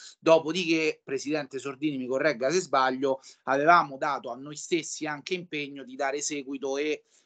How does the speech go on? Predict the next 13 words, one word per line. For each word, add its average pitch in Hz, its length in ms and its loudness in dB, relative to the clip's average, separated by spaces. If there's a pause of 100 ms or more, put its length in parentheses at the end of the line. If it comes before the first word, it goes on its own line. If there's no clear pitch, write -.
(200)
fare 156 280 4
un 139 120 -10
check 151 420 -6
successivo, 135 760 -8
superate 131 540 -2
le 131 80 -4
risoluzioni, 131 580 -8
i - 20 -4
lavori 131 220 -2
di 131 80 -4
commissione, 139 500 -6
alle 123 160 -4
mozioni. 120 720 -4